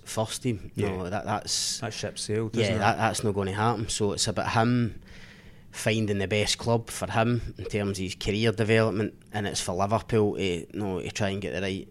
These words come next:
Speaker 1: uh, the right kind of deal. Although I think, again, people might correct me, I think his contract's up at the end of the season at
Speaker 2: Mm-hmm.
Speaker 1: Liverpool. So he, so in January, he's one that Rangers could potentially go in and get in a, in a pre-contract. And certainly,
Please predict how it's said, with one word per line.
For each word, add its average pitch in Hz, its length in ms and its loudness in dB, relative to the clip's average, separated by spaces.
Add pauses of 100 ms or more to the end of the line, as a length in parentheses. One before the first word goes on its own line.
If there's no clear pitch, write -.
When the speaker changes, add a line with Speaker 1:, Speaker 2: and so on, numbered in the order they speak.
(120)
Speaker 1:
uh, 82 540 -6
the 78 80 -8
right 92 200 -4
kind 87 160 -2
of 85 60 -4
deal. 101 260 2
Although 104 220 0
I 98 60 0
think, - 500 -2 (600)
again, 95 260 0
people 98 220 0
might 104 160 -2
correct 101 240 0
me, 85 80 -2
I 98 40 -2
think 123 240 0
his 110 120 -4
contract's 110 600 0
up - 240 -4
at 104 100 -4
the 92 80 -2
end 104 100 0
of 95 60 -6
the 92 100 -4
season 113 560 0
at 117 80 2
Speaker 2:
Mm-hmm. 104 80 0
Speaker 1:
Liverpool. 110 460 0
So - 160 -4
he, 104 220 -2
so - 140 -2
in 101 120 0
January, 113 640 4 (520)
he's 110 300 0
one 104 200 2
that 95 120 -4
Rangers 104 360 -2
could - 260 -4
potentially 110 640 2
go 104 140 2
in 98 340 -2
and 101 120 -2
get 101 240 -2
in 98 60 -4
a, 92 300 -4
in 98 80 -4
a 95 80 -4
pre-contract. 104 760 -4
And 101 100 -8
certainly, 110 560 2